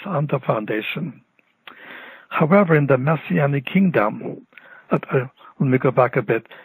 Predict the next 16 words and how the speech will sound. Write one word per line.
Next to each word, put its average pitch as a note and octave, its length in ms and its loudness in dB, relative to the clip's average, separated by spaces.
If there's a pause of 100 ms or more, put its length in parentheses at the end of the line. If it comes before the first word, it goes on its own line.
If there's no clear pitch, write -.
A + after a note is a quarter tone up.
At - 120 0
the C3+ 80 6
present E3+ 480 0
age, C3 280 0 (100)
the A#2+ 100 -2
future D#3+ 520 0
of D3 300 0
the A#2+ 120 -4
apostles A2 640 -2 (500)
is C3 200 0
with B2+ 160 0
the C3 80 4
body C3 320 2
of C3 60 -4
the B2+ 100 2
Messiah. B2+ 540 2